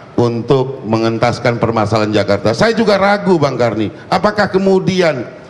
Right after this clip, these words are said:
yang namanya profesor, doktor atau mungkin apa, kita hargai keilmuannya. Tapi pemahamannya terhadap mengentaskan permasalahan Jakarta mumpuni tidak?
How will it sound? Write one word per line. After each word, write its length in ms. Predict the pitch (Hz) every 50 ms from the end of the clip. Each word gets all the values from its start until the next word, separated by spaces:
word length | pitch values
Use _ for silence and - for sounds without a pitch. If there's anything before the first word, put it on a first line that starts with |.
| - -
yang 240 | - 165 170 156 156
namanya 600 | 160 165 165 165 170 170 170 170 170 160 156 151
profesor, 560 | 156 - 160 156 156 160 156 - 151 147 123 131
doktor 400 | 180 196 196 - - 190 175 156
atau 220 | 143 139 - 156
mungkin 320 | 143 139 - - 151 143 143
apa, 300 | 139 139 - - 135 135
kita 240 | - 156 147 - 185
hargai 720 | 139 - 175 175 160 160 156 180 202 208 220 208 165 151
keilmuannya. 640 | - 151 139 131 135 127 127 127 120 113 110 107 104 - - - - - - - -
Tapi 340 | - 254 262 254 - 277 -
pemahamannya 880 | - - 240 233 233 233 214 175 202 226 226 226 233 240 240 233 220
terhadap 400 | - 214 202 214 214 208 220 202
mengentaskan 640 | 190 196 196 202 202 180 - 233 233 226 - 226 214
permasalahan 540 | 214 196 196 196 190 - 185 185 180 185 170
Jakarta 640 | 170 160 165 156 156 151 - 254 247 220 - - -
mumpuni 560 | - 233 254 254 - 254 220 214 233 269 277
tidak? 300 | 302 285 294 277 233 185